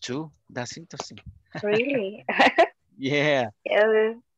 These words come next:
Speaker 1: Okay. Where in Santa Ana do you live?
Speaker 2: Uh, near to Santa Julia.
Speaker 1: Ah, okay. Uh, it, it, that is in Ibu, right?
Speaker 2: Yes.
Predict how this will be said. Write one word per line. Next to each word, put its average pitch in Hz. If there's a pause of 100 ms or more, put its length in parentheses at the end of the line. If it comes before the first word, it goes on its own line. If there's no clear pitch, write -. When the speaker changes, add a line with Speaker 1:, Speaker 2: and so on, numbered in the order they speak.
(500)
Speaker 1:
Okay. 131
Where 143
in 170
Santa 139
Ana 139
do 110
you 104
live? - (1600)
Speaker 2:
Uh, 208
near 226 (120)
to 214 (1500)
Santa 202
Julia. 240 (1040)
Speaker 1:
Ah, 107
okay. 120
Uh, 101 (380)
it, 123 (140)
it, 131
that 135
is 139
in 127
Ibu, 117
right? 110 (760)
Speaker 2:
Yes. 214